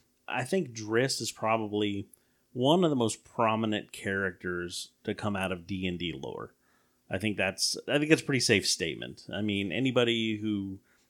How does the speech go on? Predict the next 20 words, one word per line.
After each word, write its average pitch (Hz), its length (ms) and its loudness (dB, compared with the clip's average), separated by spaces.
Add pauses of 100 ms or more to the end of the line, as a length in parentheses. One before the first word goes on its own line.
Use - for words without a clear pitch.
reads 120 400 0
any 107 200 2
of 101 60 0
the 101 80 -2
books 98 500 -2
or - 100 -6
follows 101 400 2
any 95 200 0
of 92 80 -2
it 95 120 2
is 92 120 0
eventually 98 340 -2
gonna 95 160 -4
find 95 320 -4
their 92 100 -2
way 85 360 -4 (760)
to 110 600 0
Salvatore's 95 680 -2
writing. 87 420 -4
And 98 180 -6